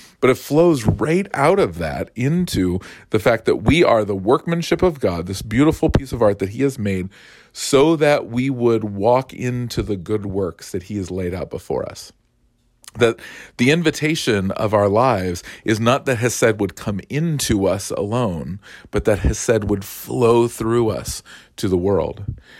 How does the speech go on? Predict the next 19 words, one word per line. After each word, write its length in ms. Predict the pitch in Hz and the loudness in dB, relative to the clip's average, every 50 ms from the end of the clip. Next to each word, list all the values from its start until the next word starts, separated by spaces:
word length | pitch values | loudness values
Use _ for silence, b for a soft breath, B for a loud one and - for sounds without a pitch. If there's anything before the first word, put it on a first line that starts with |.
| B B B | B B B
The, 280 | - 110 110 107 - - | 2 2 4 4 2 -4
the 160 | - 110 113 110 | 0 0 2 2
goal 680 | 101 95 120 120 120 131 151 165 165 170 170 175 - - | 2 2 4 4 4 6 4 4 4 2 2 0 -2 -2
of 240 | - 123 117 107 | -4 -6 -6 -6
the, 220 | 101 110 90 - - _ | -6 -6 -8 -8 -10 _
the 240 | 117 107 107 101 | -2 0 0 0
beautiful, 920 | 95 92 95 92 101 104 107 120 151 170 185 175 165 143 - - 123 117 110 | 0 -2 -8 -12 -12 -10 -6 -2 0 2 4 4 4 2 2 0 0 0 2
self-sacrificing, 1400 | 101 - - - - 139 139 147 143 - - - 127 123 127 - 131 120 110 - 120 107 110 98 - 104 92 98 | 0 -2 -6 0 2 2 2 2 0 -4 -2 -2 -2 -2 0 0 -2 -2 0 0 -2 0 0 -2 -4 -6 -6 -6
covenantal 800 | - - 131 127 123 139 127 117 107 107 107 104 - 107 95 95 | -6 -4 -4 -2 -2 -2 -2 -2 -4 -4 -6 -4 -4 -4 -2 -2
love 240 | 98 98 104 110 113 | -4 -4 -4 -2 -2
of 200 | 117 107 107 110 | -4 -4 -2 -4
God 400 | - 76 62 52 52 - - B B B B B B B B B B | -6 -4 -4 -6 -8 -8 -12 B B B B B B B B B B
is 160 | - 117 107 | 0 0 4
that 160 | 107 117 107 113 | 4 4 4 4
it 100 | - - | 2 0
would 180 | 101 104 98 | -2 -6 -6
come 380 | - - - - 131 127 127 123 | -8 -6 -2 0 0 0 0 -4
through 800 | 110 - - - - 113 113 120 131 143 151 160 156 147 151 | -4 -8 -2 -2 -2 -2 2 4 6 8 8 8 8 8 6
us 720 | - - - 104 113 104 95 90 - - - - - - | 4 2 0 0 0 0 -2 -4 -6 -10 -12 -12 -14 -16